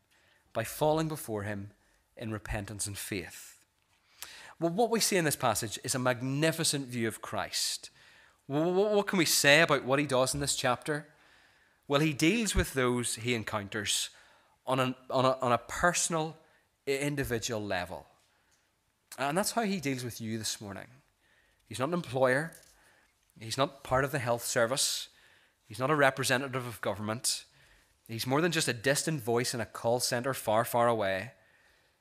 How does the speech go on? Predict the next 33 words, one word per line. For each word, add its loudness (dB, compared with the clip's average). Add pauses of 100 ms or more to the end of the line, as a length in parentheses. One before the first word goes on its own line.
(140)
He's -4
interested -2
in -8
you, -10
i-, -2
i-, -4
interested 0
in -2
me, -6 (640)
in -4
what's 2 (180)
happening 2
in -4
our 4
lives, 0 (640)
i-, -4
in 2
whether 6
or 6
not -2
we've -10
believed -6
in -10
him. -12 (960)
He, -2
he 0
can -2
see 2
right 2
through 0
your -4
outward 0
performance -2